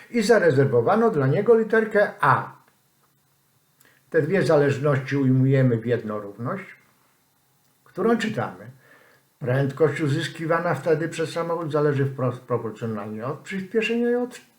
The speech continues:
czasu. Ja wypowiedziałem prawo. Powiedziałem, która z wielkości fizycznych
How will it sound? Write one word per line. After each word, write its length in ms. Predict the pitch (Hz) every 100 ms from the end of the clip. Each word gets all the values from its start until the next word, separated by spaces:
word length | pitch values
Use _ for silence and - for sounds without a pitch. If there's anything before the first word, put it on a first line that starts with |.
| _ -
czasu. 520 | 262 214 131 113 120 - _ 131
Ja 220 | 147 160
wypowiedziałem 840 | 196 202 185 160 135 135 135 190 185
prawo. 600 | 233 214 120 110 110 - - - - -
Powiedziałem, 600 | 147 147 165 151 147 131 - _ -
która 340 | - 247 233
z 80 | 147
wielkości 540 | 165 160 170 139 151
fizycznych 680 | 135 139 110 131 - 208